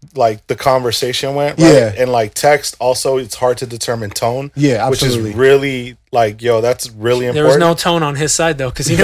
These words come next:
Speaker 3: didn't
Speaker 1: no, no,
Speaker 3: reply.
Speaker 1: no, no, no. I hear you, but,
Speaker 3: <laughs>
Speaker 1: like, how he might have received what you said, being in whatever space he's in,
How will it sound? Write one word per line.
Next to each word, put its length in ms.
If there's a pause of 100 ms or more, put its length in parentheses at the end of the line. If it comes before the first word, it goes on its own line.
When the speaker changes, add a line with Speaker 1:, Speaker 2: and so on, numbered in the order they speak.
(140)
Speaker 3:
didn't 0
Speaker 1:
no, 60
no, 140
Speaker 3:
reply. 220
Speaker 1:
no, 0
no, 280
no. 60
I 140
hear 220
you, 200
but, 140
Speaker 3:
<laughs> 80
Speaker 1:
like, 120
how 180
he 160
might 200
have 100
received 340
what 200
you 80
said, 460 (580)
being 280
in 320
whatever 440
space 460
he's 300
in, 260